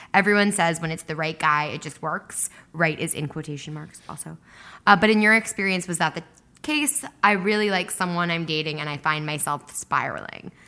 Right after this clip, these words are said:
Wow, I did a terrible job reading that, but I think essentially, like, what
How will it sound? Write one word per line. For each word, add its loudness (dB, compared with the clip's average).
Wow, 6
I 4
did 2
a -20
terrible -2
job 2
reading 0
that, 0
but 0
I 2
think -2
essentially, 0
like, -6
what -6